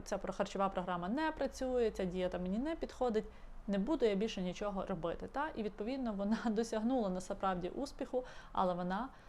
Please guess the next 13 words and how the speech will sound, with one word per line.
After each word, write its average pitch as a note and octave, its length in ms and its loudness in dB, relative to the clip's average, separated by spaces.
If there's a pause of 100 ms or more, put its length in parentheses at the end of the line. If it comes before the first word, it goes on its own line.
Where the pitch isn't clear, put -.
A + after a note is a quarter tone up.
(140)
зривається F#3 680 2 (200)
на F3+ 200 -2
півшляху. - 880 -4 (280)
Цей C#4+ 180 2
момент A#3 320 0
треба G3 260 0
теж F#3 280 -2
враховувати. F3 600 0 (360)
Третій F#4 280 2
момент C#4 380 0
буває, G#3+ 420 0
коли G3+ 200 0
людина G#3 540 0